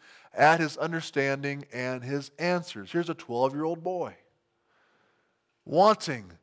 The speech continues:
to listen to the teachers in the temple and inquiring of them, talking about the Word of God. But his parents,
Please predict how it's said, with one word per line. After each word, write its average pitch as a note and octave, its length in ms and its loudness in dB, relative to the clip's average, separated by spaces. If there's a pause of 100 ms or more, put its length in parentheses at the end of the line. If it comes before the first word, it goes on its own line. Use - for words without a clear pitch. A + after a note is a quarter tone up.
(240)
to E3+ 100 0
listen F#3 560 2
to F3+ 200 -4
the E3 100 0
teachers G#2+ 640 -14 (440)
in D#3 120 -4
the D3 80 -2
temple B2+ 580 -6
and C3+ 160 -6
inquiring C3 800 -4 (400)
of C#3+ 300 2
them, F2 180 -10 (840)
talking C#3+ 420 0
about B2 280 4
the A2+ 60 -12
Word A#2 160 -6
of G#2+ 100 -10
God. A#2 420 0 (2000)
But D#3 140 6
his C#3 120 -4
parents, - 840 -2